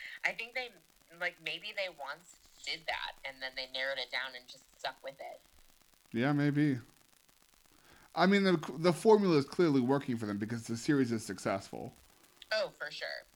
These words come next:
Speaker 2: But I think shakeups would be good.
Speaker 1: Yeah. But yeah, so,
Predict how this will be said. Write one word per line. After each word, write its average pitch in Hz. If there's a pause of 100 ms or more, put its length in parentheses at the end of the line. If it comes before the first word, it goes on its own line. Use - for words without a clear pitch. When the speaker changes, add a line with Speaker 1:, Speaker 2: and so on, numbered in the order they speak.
(280)
Speaker 2:
But 180
I 175
think 165
shakeups 143
would 131
be 117
good. 71 (1000)
Speaker 1:
Yeah. 160 (1300)
But 240
yeah, 277
so, 208